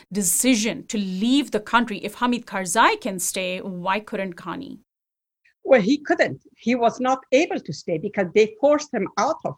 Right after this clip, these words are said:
Speaker 2: um, uh, prison palace. Uh, some aides said that they, they came there and, uh, the
Speaker 1: They
Speaker 2: Taliban
Speaker 1: meaning the Taliban?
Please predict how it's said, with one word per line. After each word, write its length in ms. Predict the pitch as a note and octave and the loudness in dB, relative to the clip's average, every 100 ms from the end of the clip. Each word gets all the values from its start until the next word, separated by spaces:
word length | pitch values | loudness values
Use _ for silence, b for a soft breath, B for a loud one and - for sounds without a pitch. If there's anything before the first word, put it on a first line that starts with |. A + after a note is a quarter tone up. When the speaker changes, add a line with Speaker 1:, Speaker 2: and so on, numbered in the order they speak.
| - | -6
Speaker 2:
um, 640 | F#3+ F3+ F#3 F#3 F3+ F3+ E3 | -4 0 0 0 0 -2 -4
uh, 200 | F3+ F3+ F3+ F#3 F3+ - | -4 -4 -6 -6 -8 -8
prison 300 | F#3+ F3 D#3 | -6 -4 -2
palace. 420 | F3+ D3 D3+ - - B B B A3 | -2 -2 -4 -10 -16 B B B -2
Uh, 260 | F#3 F#3+ | 2 2
some 360 | F#3+ - A#3+ B3 - | -2 0 0 0 0
aides 300 | A#3 A3+ - | 0 0 0
said 200 | A3 G#3+ | 0 0
that 120 | G3+ - | -4 0
they, 320 | G#3 A3 G#3 - E3 | 2 2 -2 -6 0
they 160 | G3 | 0
came 420 | F#3+ A3 A3+ A#3 | 0 0 0 0
there 420 | G3 G3+ A#3 D4+ D#4 | 0 2 4 2 0
and, 340 | A#3+ G#3+ G#3 G#3 | -2 0 0 2
uh, 40 | |
the 580 | G#3 G3+ F#3 G3 F#3+ F#3+ | 2 0 2 2 4 10
Speaker 1:
They 160 | C4 C4+ | 12 12
Speaker 2:
Taliban 60 | |
Speaker 1:
meaning 220 | C4 B3 | 10 6
the 100 | G#3+ | 4
Taliban? 420 | G#3 A3 B3 C#4+ | 2 4 4 4